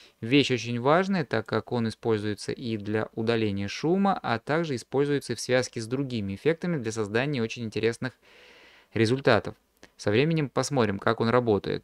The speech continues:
И посмотрим, как он работает ещё на примере программы гимп. Давайте пока что мы его удалим.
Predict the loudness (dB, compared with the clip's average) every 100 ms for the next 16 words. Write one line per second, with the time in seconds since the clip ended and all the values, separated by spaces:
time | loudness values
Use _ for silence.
0 | -8 -6 -4 -2 -2 -2 0 -2 -2 -2
1 | 0 -2 -2 -6 -8 -4 -2 0 0 -2
2 | -2 0 0 0 -2 -2 0 0 -2 -2
3 | -4 -6 -12 _ -20 -20 -20 -20 _ _
4 | 6 6 6 0 0 0 0 -2 0 0
5 | 0 2 2 0 -4